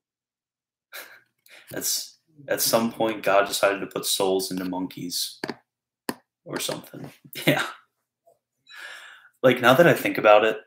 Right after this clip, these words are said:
like, more and more, it just, it, it, it should be evident to any reasonable man that this didn't happen. Like, what, what they're trying to do,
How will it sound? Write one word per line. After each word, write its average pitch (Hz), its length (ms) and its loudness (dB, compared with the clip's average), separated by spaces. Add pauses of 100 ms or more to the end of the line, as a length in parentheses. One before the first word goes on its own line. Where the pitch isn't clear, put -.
(500)
like, 107 240 -4
more 104 260 0
and 104 160 -4
more, 107 400 -4 (2250)
it 127 80 -8
just, - 540 -8 (120)
it, - 240 -8 (320)
it, - 300 -8
it 120 120 -8
should 127 240 -2
be 117 400 -2
evident 98 680 -4
to 98 140 -8
any 104 220 -6
reasonable 98 720 -8
man - 340 -12 (280)
that 113 120 -8
this 107 280 -4
didn't 98 220 -8
happen. 92 440 -6
Like, 90 440 -6
what, 113 220 -2
what 120 140 0
they're 135 100 4
trying 113 300 0
to 104 100 -4
do, 90 340 -4